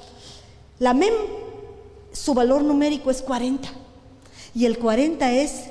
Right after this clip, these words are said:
número de prueba, porque cuarenta años vivieron en el desierto, para ser transportados a una tierra de Canaán. Miren todo lo que se duraron.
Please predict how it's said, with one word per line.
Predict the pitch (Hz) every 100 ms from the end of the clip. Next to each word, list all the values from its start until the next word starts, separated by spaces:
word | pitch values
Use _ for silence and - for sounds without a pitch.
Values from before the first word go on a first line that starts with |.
| -
número | 233 240 247 220
de | 196
prueba, | 233 226 202 - - - - - - - - _ - - - -
porque | 247 247
cuarenta | 247 240 240 285 311 262 285
años | 311 254 -
vivieron | 226 226 247 247
en | 233
el | 214
desierto, | 214 214 247 254 - - - - - - -
para | 240 240 220
ser | - 262 349 - - -
transportados | 247 233 - 226 208 247 277 240
a |
una | 233 254 247
tierra | 247 240
de | 233 226
Canaán. | 202 226 240 240 220
Miren | 254 285
todo | 277 285
lo |
que | 226
se | 240
duraron. | 220 233 285 254